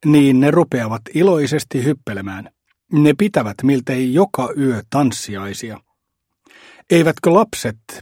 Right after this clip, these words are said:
pääse niihin tanssiaisiin?" "Pääsevät kyllä", sanoi ylioppilas. "Pikkuruikkuiset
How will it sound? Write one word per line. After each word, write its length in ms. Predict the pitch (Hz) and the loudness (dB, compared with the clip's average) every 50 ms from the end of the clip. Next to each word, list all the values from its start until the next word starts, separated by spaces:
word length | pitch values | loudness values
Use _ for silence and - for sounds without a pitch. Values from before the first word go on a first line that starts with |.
| _ - | _ -2
pääse 300 | 151 139 127 110 131 127 | -2 0 -2 -2 0 0
niihin 320 | 131 139 135 110 127 120 | 2 2 2 0 -2 -2
tanssiaisiin?" 800 | - 143 139 123 - - 127 120 110 110 107 - 117 113 110 - - _ _ _ _ _ _ _ _ _ _ _ _ _ _ _ _ _ _ _ _ - | -2 0 -2 -2 -4 -6 -8 -8 -8 -8 -8 -10 -10 -10 -10 -12 -16 _ _ _ _ _ _ _ _ _ _ _ _ _ _ _ _ _ _ _ _ -2
"Pääsevät 480 | 143 135 147 175 151 151 127 117 113 - | 0 2 2 2 2 0 -2 -6 -4 -2
kyllä", 380 | - 170 175 147 117 101 - _ _ _ | 0 2 2 2 -2 -6 -8 _ _ _
sanoi 320 | - - 143 127 117 113 117 | -6 -2 -2 0 0 -2 -2
ylioppilas. 720 | 127 123 120 113 104 - - - 113 107 - - - - _ _ _ _ _ _ _ - - | -4 -4 -4 -4 -6 -8 -10 -12 -12 -12 -12 -14 -16 -20 _ _ _ _ _ _ _ -2 0
"Pikkuruikkuiset 1120 | 135 170 - _ - - 151 131 135 151 156 139 127 _ - 127 120 117 110 - 120 110 | 2 2 0 _ -2 0 2 4 4 4 4 4 2 _ -4 -4 -2 -2 -2 -6 -8 -8